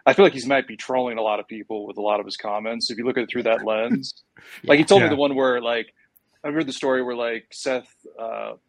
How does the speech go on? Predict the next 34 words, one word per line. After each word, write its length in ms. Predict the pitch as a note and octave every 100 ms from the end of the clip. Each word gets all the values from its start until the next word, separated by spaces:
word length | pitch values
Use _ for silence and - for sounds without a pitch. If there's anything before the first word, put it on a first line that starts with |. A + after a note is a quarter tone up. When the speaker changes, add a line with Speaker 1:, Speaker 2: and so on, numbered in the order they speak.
| _ _ _ _ _ _ _ -
Speaker 1:
Rogen 400 | C#3 C#3 B2+ C3+
was 120 | C3
ta-, 180 | C#3+ C3+
talking 320 | C3 C3+ B2+
to 60 | C3
Lucas, 640 | C3 C3 C#3 C3+ - - - _ _ _ -
and 300 | B2 A#2+ A#2
Lucas 280 | A2+ A#2+ A2+
was 100 | A#2
telling 260 | - A#2+ A#2+
him 80 | A#2
about, 520 | A#2 A#2 A2 A2 - -
uh, 400 | A#2+ A2 A2 - - _ _ _ _
you 140 | C3+ B2
know, 60 |
had 220 | A#2+ B2
the 80 | A2+
spaceship 500 | - C#3 C3+ - B2+
and 80 | A#2+
he 20 |
was 100 | A#2+
gonna, 140 | G#2+ A#2
like, 160 | A#2 -
fly 220 | C3 B2+
away 500 | A#2+ B2 A#2+ A#2+ A#2+
'cause 160 | - A2
Earth 220 | A2+ A2
was 140 | G#2+
going 220 | A#2+ A#2 A2+
down 140 | A2+
the 60 | A2+
toilet. 520 | A2+ A2+ A2+ A2+ A2
And 280 | A2 G#2+ -
Seth 280 | A2+ A2